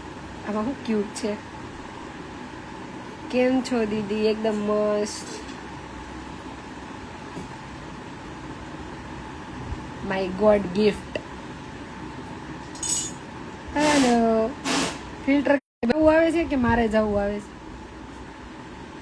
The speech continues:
Wi-Fi બહુ ખરાબ આવે છે બે ત્રણ દિવસથી તો યાર. હાય. હા, ક્યાં હતા ઓલા ભાઈ કે તમે ફિલ્ટર કેમ નથી લગાડતા? લાઈવ આવો ત્યારે. મારે જરૂર નથી એટલે હું નથી લગાડતી. મને આમેય ન ગમે વીડિયોમાં, પણ મારા ડાર્ક સર્કલના લીધે હું લગાડું છું,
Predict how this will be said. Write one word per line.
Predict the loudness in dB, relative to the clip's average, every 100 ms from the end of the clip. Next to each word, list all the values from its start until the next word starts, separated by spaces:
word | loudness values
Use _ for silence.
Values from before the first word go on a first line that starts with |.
| 4
Wi-Fi | 6 6
બહુ | 4 6 6
ખરાબ | 6 4 4
આવે | 4 2
છે | 2
બે | 2 2
ત્રણ | 2 0
દિવસથી | 0 0 -2 -4
તો | -2
યાર. | 0 0 -4 -10 -12 -14 -12 -12 -12 -12 -12 -12 -12 -12 -8 0
હાય. | 4 6 6 6 4 2 -2 -8 -10 -6 6
હા, | 6
ક્યાં | 8 8 8
હતા | 10 8
ઓલા | 8 8
ભાઈ | 8 8 6 0
કે | -2
તમે | 2 2
ફિલ્ટર | 4 4 6 4
કેમ | 6 6 6
નથી | 4 2
લગાડતા? | 4 2 2 0
લાઈવ | 2 4 4
આવો | 4 2
ત્યારે. | 2 2
મારે | 4 2
જરૂર | 6 6 8 6
નથી | 6 4 2
એટલે | 2 2
હું | 2 2
નથી | 2 2
લગાડતી. | 0 -2 -6 -8 -10 -12 -12 -12 -12 -12 -12 -12 -12 -14 -14 -14 -14 -6 8
મને | 10 12
આમેય | 10 8 8
ન | 8
ગમે | 8 8 8
વીડિયોમાં, | 8 8 10 10 6
પણ | 4
મારા | 4 6
ડાર્ક | 8 8 6
સર્કલના | 4 2 4 2 4
લીધે | 2 0 0
હું | 0 0
લગાડું | 0 2 0 -2 -8
છું, | -10